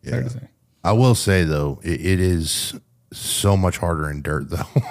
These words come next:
Speaker 2: <laughs> to make up time. You know, in pipe, you can throw another crew out there, dig some more trench, set the pipe.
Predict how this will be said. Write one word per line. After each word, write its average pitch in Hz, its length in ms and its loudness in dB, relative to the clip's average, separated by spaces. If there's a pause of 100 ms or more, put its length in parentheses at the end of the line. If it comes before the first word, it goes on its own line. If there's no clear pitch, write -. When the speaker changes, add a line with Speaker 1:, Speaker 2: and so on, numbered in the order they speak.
(260)
Speaker 2:
<laughs> - 600 -18
to 101 120 2
make 90 360 2
up 80 420 -4 (300)
time. 62 420 -10 (520)
You 95 100 0
know, 85 140 2
in 76 100 -2
pipe, 98 420 -2
you - 760 -18
can 87 100 -2
throw 80 160 -2
another 71 220 -6
crew 69 280 -10
out 58 240 -12
there, 69 260 -12 (580)
dig 71 240 -10
some 73 140 -12
more 69 140 -8
trench, - 580 -8 (180)
set - 300 -10
the - 60 -12
pipe. 73 500 -6